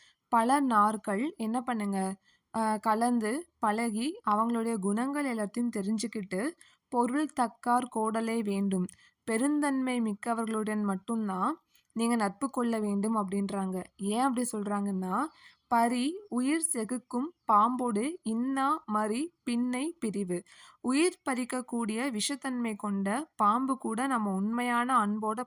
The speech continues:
பழகிட்டாலே அதை விட்டு பிரியும் போது மனம் அப்படிங்கிறது கவலைப்படும். சரிங்களா? அதனால தான் ஒருத்தங்களை பத்தி முழுமையா தெரிஞ்சுக்காம அவங்களோட நீங்க ரொம்ப அன்பா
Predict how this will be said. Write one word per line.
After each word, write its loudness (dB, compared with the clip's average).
பழகிட்டாலே -4
அதை 0
விட்டு -2
பிரியும் -2
போது -2
மனம் 2
அப்படிங்கிறது -4
கவலைப்படும். -4
சரிங்களா? -4
அதனால 2
தான் 0
ஒருத்தங்களை 0
பத்தி -2
முழுமையா 0
தெரிஞ்சுக்காம 0
அவங்களோட 2
நீங்க -2
ரொம்ப 2
அன்பா 2